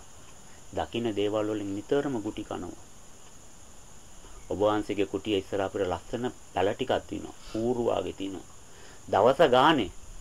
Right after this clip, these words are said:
ඒක පොඩ පොඩ ඉස්සෙනකොට සතුටක් දැනෙනවද නැද්ද? ඒ සතුට මොකද්ද? ගුටි කනවා අපි.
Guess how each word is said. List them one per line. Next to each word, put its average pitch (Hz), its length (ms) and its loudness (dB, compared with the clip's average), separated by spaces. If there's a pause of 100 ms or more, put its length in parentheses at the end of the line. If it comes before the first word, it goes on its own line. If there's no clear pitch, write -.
(460)
ඒක 107 180 4
පොඩ 113 320 6
පොඩ 143 240 8
ඉස්සෙනකොට 131 600 6 (140)
සතුටක් 123 460 4
දැනෙනවද 127 540 2
නැද්ද? 92 300 -4 (1300)
ඒ 113 160 4
සතුට 131 380 4
මොකද්ද? 139 440 6
ගුටි 151 260 0
කනවා 175 320 4
අපි. 67 220 -4